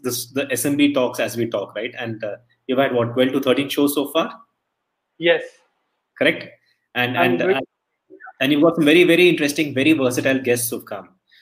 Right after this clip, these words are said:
Speaker 1: What I
Speaker 2: Yeah.
Speaker 1: liked about you is the fact that you were able to, it's like conversation between two old friends.
Speaker 2: Right,
Speaker 1: Uh,
Speaker 2: right.
Speaker 1: you know,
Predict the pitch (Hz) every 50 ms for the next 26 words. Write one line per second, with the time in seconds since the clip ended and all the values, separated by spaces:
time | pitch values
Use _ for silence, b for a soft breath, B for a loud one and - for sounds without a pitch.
0 | b b b 127 123 151 220 214 185 147 165 185 185 185 175 160 170 - 165 -
1 | - - _ _ - - - - - 127 123 139 143 135 135 135 - 135 127 127
2 | 131 127 127 127 135 127 - 143 147 165 160 170 165 156 156 156 156 147 143 135
3 | 156 160 165 175 160 - - _ _ _ _ _ _ _ _ - 214 185 - 226
4 | 226 220 226 226 - 190 175 180 185 180 180 202 190 165 170 180 185 175 180 190
5 | 190 185 - - - _ _ _ _ _ _ _ _ _ - 156 151 160 160 156
6 | - - 123 107 104 101 - - - - - _ _ _ b b b b b b
7 | _ - 170 185 170 160 156 147 151 160 170 190 185 - _ 202 226 208